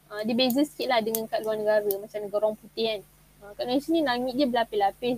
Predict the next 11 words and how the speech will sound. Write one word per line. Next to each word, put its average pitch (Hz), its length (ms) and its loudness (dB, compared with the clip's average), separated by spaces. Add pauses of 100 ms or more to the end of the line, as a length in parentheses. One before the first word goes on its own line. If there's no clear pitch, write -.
Jadi 220 320 -2 (340)
<coughs> 262 260 4
walaupun 277 420 8 (380)
contoh 254 340 4
kan, 233 300 0
kau - 140 -8
tengok 247 240 -6
langit, 233 360 0
kau 233 120 -6
nampak 233 240 -4
macam, 247 480 -2